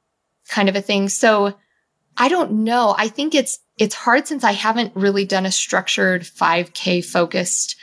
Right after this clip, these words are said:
block of training recently, even though I know a lot of the theory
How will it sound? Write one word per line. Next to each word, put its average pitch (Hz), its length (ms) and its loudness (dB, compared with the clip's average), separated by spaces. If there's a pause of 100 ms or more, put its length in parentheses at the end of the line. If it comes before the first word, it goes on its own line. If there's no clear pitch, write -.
(380)
block 180 260 0
of 175 120 -2
training 180 360 -2
recently, 185 440 -2
even 254 300 -2
though 254 120 2
I 220 140 0
know 190 460 0
a - 80 2
lot 180 220 0
of 175 180 -6
the 175 120 -6 (240)
theory 233 600 0